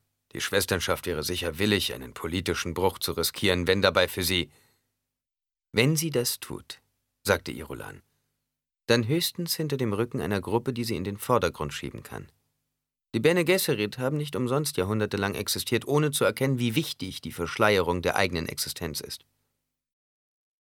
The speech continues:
Sie bevorzugen es, hinter dem Thron zu stehen, nicht etwa auf ihm zu sitzen.“ „Verschleierung der eigenen Existenz?“, dachte Alia. Waren das wirklich Irulans eigene Worte?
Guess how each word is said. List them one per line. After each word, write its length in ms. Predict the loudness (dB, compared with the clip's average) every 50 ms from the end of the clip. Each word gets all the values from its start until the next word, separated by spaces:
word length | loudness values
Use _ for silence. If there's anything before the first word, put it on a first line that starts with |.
| _ _ -2
Sie 60 | 0
bevorzugen 520 | 0 2 4 4 4 4 4 0 0 0
es, 200 | -2 -2 -2 -2
hinter 320 | 0 0 0 2 2 2 2
dem 180 | 2 -2 -4
Thron 280 | -2 0 2 2 2 2
zu 160 | 0 -2 -2
stehen, 500 | -4 0 0 2 2 2 -2 -6 -12 -20 -20 _ _ _ _ _ _ _ _ _ _ _ _ _ _ _ _ -4
nicht 220 | -2 -2 -2 -4
etwa 180 | -6 -4 -4 -4
auf 160 | -4 -4 -8 -10
ihm 120 | -10 -8
zu 140 | -6 -6 -6
sitzen.“ 420 | -6 -8 -6 -6 -6 -6 -6 -10 -18 _ _ _ _ _ _ _ _ _ _ _ _ _ _ _ _ _ _ _ _ _ _ _ _ _ _ -18
„Verschleierung 800 | -14 -8 -4 -4 -4 -4 -6 -8 -6 -6 -6 -6 -6 -12 -14 -14
der 220 | -14 -14 -12 -10
eigenen 320 | -10 -10 -10 -10 -12 -12 -12
Existenz?“, 920 | -12 -12 -12 -8 -8 -8 -8 -8 -10 -10 -10 -12 -8 -6 -6 -6 -6 -8 _ _ _ _ _ _ _ _ _ _ _ _ _ _ _
dachte 320 | -2 -2 -2 -2 -6 -6 -6
Alia. 360 | -8 -10 -10 -12 -12 -14 -16 -20 _ _ _ _ _ _ _ _ _ _ _ _ _ _ _ _ _ _
Waren 240 | -4 -4 -4 -4 -6
das 340 | -4 -4 -4 -4 -6 -8 -8
wirklich 500 | -8 -8 -6 -8 -8 -6 -6 -8 -10 -10
Irulans 800 | -10 -8 -6 -6 -4 -4 -4 -2 -2 -2 -2 -2 -2 -4 -6 -8 _
eigene 560 | -10 -8 -6 -6 -6 -4 -4 -2 -2 -4 -6 -6
Worte? 360 | -8 -10 -10 -12 -14 -16